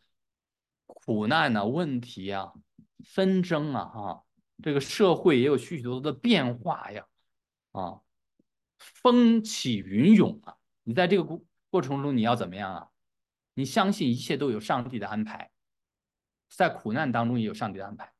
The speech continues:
而且你抓住上帝给你的应许。所以亚伯拉罕他就是要祖祖辈辈都不离开这里，都不离开这里。周围的环境告诉亚伯拉罕什么呀？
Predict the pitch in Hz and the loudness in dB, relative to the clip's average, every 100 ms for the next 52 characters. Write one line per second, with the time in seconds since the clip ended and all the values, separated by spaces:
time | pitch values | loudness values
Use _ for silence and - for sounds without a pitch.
0 | _ _ _ - 147 220 - 120 98 - | _ _ _ 0 4 4 2 -2 -2 -8
1 | _ - 151 - 262 240 233 226 190 175 | _ -4 -4 0 2 4 2 4 4 4
2 | - 214 185 180 127 185 170 113 147 202 | 2 4 4 4 4 6 6 4 4 4
3 | 196 - - 104 - 117 117 _ _ _ | 4 -2 -10 -14 -16 -14 -14 _ _ _
4 | _ _ _ _ _ _ _ _ _ _ | _ _ _ _ _ _ _ _ _ _
5 | _ _ _ _ - _ _ - 254 254 | _ _ _ _ -20 _ _ 2 6 8
6 | 202 240 220 262 208 165 202 220 226 214 | 8 8 6 6 4 2 0 0 0 0
7 | 208 202 131 - _ - 285 262 196 330 | 2 2 0 -6 _ -2 0 2 2 4
8 | 262 214 208 208 196 170 170 175 208 180 | 2 4 4 4 2 0 -2 -2 -2 -2
9 | 175 117 107 - _ _ _ _ _ _ | -2 -4 -8 -16 _ _ _ _ _ _
10 | _ _ _ 190 156 151 151 123 139 135 | _ _ _ -2 -2 -2 -4 -4 -4 -6
11 | 95 - _ _ _ _ _ 302 277 226 | -8 -14 _ _ _ _ _ 6 8 8
12 | 202 208 - 120 196 196 214 170 147 156 | 8 6 2 0 2 2 2 0 0 -2
13 | 135 143 139 110 101 98 101 92 | -2 0 -2 -4 -10 -12 -12 -12